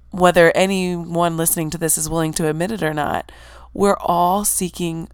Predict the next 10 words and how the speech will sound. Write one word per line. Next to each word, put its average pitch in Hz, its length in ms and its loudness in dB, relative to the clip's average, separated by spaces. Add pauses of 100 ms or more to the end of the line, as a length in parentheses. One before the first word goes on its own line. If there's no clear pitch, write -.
(140)
approval. 185 580 -2
We - 120 -6
all 175 160 0
have 180 140 -2
a 175 60 0
desire 160 460 -2
for 156 180 -8
approval - 640 -6 (320)
from 190 180 0
others. 196 540 0